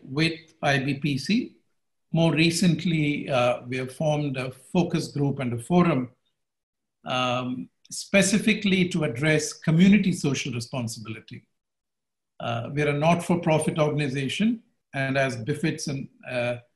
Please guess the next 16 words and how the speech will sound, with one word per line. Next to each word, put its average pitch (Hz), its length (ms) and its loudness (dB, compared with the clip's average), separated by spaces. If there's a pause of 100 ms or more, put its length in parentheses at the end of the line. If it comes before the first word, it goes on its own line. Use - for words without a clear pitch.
(720)
uh, - 260 -10
a 131 60 -8
not-for-profit 135 800 -4
organization, 123 720 -4
we 156 80 -4
should 143 280 -4
be 160 160 2
also 165 720 0 (240)
engaged 160 640 2
with 151 160 -2
the 131 80 -6
community 147 680 -2
around 123 400 -4
us. - 360 -10
Uh, 67 120 -12 (300)
ultimately, 170 800 0